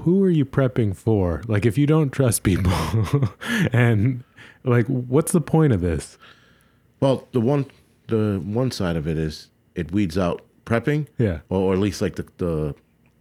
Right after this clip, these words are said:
Speaker 2: the group weeds out the bullshit.
Speaker 1: What do you
Speaker 2: We-,
Speaker 1: mean?
Speaker 2: weeds out the bullshit artists, the con artists, the people who sit there and say, "I could do this, I can do that. I'm, uh, I'm good for your group." Meanwhile, they're shit.
Speaker 1: Mm-hmm.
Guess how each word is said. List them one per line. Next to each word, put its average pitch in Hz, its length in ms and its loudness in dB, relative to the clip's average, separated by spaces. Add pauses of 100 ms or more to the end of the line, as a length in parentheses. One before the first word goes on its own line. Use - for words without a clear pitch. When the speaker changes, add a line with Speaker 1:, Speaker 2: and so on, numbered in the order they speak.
(540)
Speaker 2:
the 190 80 -4
group 196 340 -2 (1160)
weeds 90 300 -2
out 87 200 -2
the 80 40 -6
bullshit. 78 460 -6 (480)
Speaker 1:
What 107 140 -2
do 98 40 2
you 90 60 0
Speaker 2:
We-, 87 60 -4
Speaker 1:
mean? 85 120 -10 (140)
Speaker 2:
weeds 95 180 -2
out 92 140 -2
the - 40 -12
bullshit 87 400 -6
artists, 82 420 -6
the 69 100 -14
con 80 280 -6
artists, 64 420 -12 (420)
the 82 100 -10
people 95 300 -4
who 90 100 -4
sit 92 260 -6
there 80 100 -4
and 76 100 -4
say, - 180 -6
"I 92 140 -4
could 85 140 -6
do 87 120 -4
this, 80 220 -6
I 85 80 -6
can 85 140 -10
do 80 100 -6
that. 76 220 -6 (400)
I'm, 95 340 -2
uh, 80 400 -10 (420)
I'm 107 140 -4
good 98 140 0
for - 100 -6
your 92 140 0
group." 98 320 -4 (340)
Meanwhile, 85 560 -2
they're 78 140 -6
shit. - 320 -6 (260)
Speaker 1:
Mm-hmm. 123 60 0